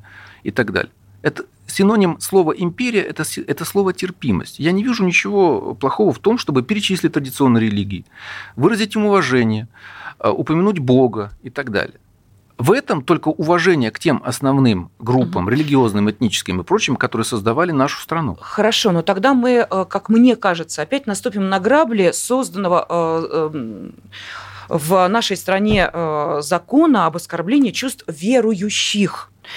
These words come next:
Speaker 2: Потому что этот закон вызывал достаточно, э, большую бурную дискуссию. Я думаю, что, Ирина
Speaker 1: Елена
Speaker 2: Владимировна, вы со мной
Speaker 1: Александровна,
Speaker 2: согласитесь.
Speaker 1: скажите,
Speaker 2: Да.
Speaker 1: когда этот закон вообще возник, вы помните, после чего?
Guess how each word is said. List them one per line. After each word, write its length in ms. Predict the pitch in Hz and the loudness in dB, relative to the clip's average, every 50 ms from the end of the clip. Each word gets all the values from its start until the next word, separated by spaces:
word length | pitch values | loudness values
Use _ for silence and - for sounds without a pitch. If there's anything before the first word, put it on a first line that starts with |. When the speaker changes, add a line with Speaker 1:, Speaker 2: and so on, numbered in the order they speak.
| - - - | -16 -12 -6
Speaker 2:
Потому 200 | 170 180 180 208 | -2 -2 0 -2
что 140 | - - 226 | 0 0 0
этот 320 | - 311 339 320 294 185 | 2 2 0 -2 -2 0
закон 460 | 175 254 247 254 220 208 185 165 - | 0 0 0 2 2 2 2 2 0
вызывал 400 | 135 170 165 - 170 208 294 320 | -4 -6 -4 0 2 2 2 2
достаточно, 600 | 202 196 175 - 233 - - - - 233 214 196 - | 0 -4 -4 -2 -2 -2 -2 -2 0 0 0 0 0
э, 260 | - 185 180 175 170 | 0 2 2 2 2
большую 380 | 160 175 165 - - 269 294 226 | 2 0 0 0 2 2 2 2
бурную 320 | 151 175 240 247 240 226 | 0 -2 0 2 2 2
дискуссию. 580 | 202 165 190 - - - 220 247 247 - - 160 | 0 -2 -6 -8 -4 0 2 2 2 2 2 2
Я 80 | 151 160 | 2 2
думаю, 200 | 180 202 202 190 | 2 0 -2 -2
что, 180 | - - 202 190 185 190 | -2 -2 0 0 2 2
Ирина 120 | 196 208 | 2 2
Speaker 1:
Елена 20 | 254 - | 2 2
Speaker 2:
Владимировна, 300 | - - 285 277 190 190 | 4 2 2 2 0 -2
вы 60 | - | -2
со 120 | - 208 190 | -2 0 0
мной 80 | 208 | 0
Speaker 1:
Александровна, 40 | 220 - 196 156 165 151 | -2 -2 -4 -4 -4 -2
Speaker 2:
согласитесь. 200 | - - 262 160 | 0 0 2 2
Speaker 1:
скажите, 240 | 156 160 156 - 294 | 2 0 0 0 0
Speaker 2:
Да. 40 | 311 | 0
Speaker 1:
когда 200 | 143 147 165 214 | 0 2 0 0
этот 180 | 208 - 139 | 0 0 -2
закон 300 | 120 127 143 139 139 127 | -2 -2 -2 0 0 0
вообще 300 | 107 107 104 - - 107 | 0 -2 -4 -4 -8 -6
возник, 340 | 95 110 110 101 98 87 - | -4 -4 -4 -4 -6 -6 -6
вы 80 | - 117 | -10 -8
помните, 400 | - 220 226 185 123 - - - _ | -4 -4 -2 -2 -4 -4 -8 -6 _
после 240 | 123 120 - 113 104 | -6 -4 -4 -6 -6
чего? 360 | - - 90 82 - - | -6 -6 -6 -6 -8 -8